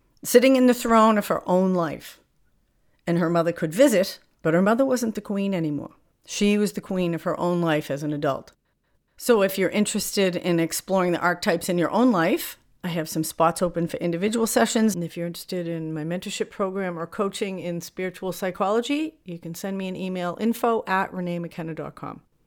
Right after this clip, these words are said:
I'm almost done with my audiobook. So excited. The print version and the Kindle version of Allies and Demons, Working with Spirit for Power and Healing is available on Amazon.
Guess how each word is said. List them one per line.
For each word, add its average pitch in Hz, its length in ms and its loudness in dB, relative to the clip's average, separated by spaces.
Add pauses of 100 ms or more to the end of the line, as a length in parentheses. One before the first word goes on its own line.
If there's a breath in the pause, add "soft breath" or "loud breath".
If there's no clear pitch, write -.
(180)
I'm 156 140 -8
almost 190 440 -4
done 190 380 -2
with 170 300 -4
my 147 280 -8
audiobook. 180 680 -4 (100)
So - 300 -8
excited. 175 520 -10 (460)
The - 80 -12
print 262 260 -2
version 190 380 0
and 175 120 -2
the 170 60 -6
Kindle 190 280 -6
version 180 460 -2
of 156 200 -6
Allies 180 380 0
and 180 140 0
Demons, 208 440 0
Working 170 380 -6
with 156 160 -8
Spirit 165 320 -4
for 175 100 -8
Power 160 300 -4
and 160 140 -6
Healing 165 320 -4
is 170 160 -10
available 160 400 -6
on 156 140 -4
Amazon. 165 460 -4